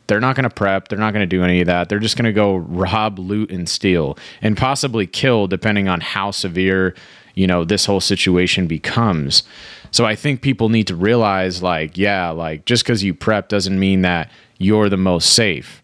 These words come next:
right? Those preps can only go so far, and you're still at a lot, uh,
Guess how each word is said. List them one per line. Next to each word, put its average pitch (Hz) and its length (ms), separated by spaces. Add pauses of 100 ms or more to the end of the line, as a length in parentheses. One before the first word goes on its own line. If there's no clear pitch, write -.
right? 90 360
Those 110 200
preps - 280
can 113 120
only 104 180
go 101 200
so 92 200
far, 101 500 (420)
and 95 440
you're 113 340
still 127 380
at 104 80
a 95 60
lot, 95 300
uh, 95 380